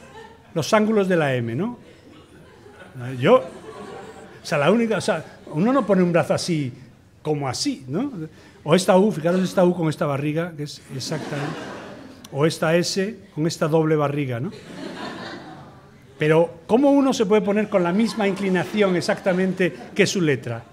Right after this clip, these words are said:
O sea, ¿cómo es posible que uno diga, "Me voy a poner exactamente con la misma inclinación", ¿no? Para que se vea perfectamente, ¿no? Que estoy aquí, ¿no? Bueno, realmente uno lo ve, yo muchas veces veo esta foto y digo, "Joder, que esto es, esto es mágico", ¿no? La arquitectura tiene esta condición mágica, ¿no?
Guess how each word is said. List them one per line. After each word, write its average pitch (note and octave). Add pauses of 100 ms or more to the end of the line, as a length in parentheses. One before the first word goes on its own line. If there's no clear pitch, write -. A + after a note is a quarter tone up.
(180)
O -
sea, D3+
¿cómo C#4
es -
posible A3+
que G3+
uno G#3
diga, E3+
"Me E3
voy A3+
a A3
poner B3+ (360)
exactamente G3+
con F#3
la F3
misma F3+
inclinación", D3+
¿no? D#3 (300)
Para F3
que D3+
se F3
vea G3+
perfectamente, E3
¿no? D#3+ (320)
Que -
estoy F3
aquí, B2+
¿no? F3
Bueno, D#3 (420)
realmente G#3
uno C4+
lo A3+
ve, C#4 (440)
yo D3+
muchas C4
veces B3+
veo A3+
esta G3
foto B3+
y F#3+
digo, C3
"Joder, D#3+
que -
esto -
es, -
esto F3+
es A3
mágico", B2+
¿no? A#3 (260)
La D#3
arquitectura D#3+
tiene A3
esta G3
condición F3+
mágica, G#2+
¿no? F#3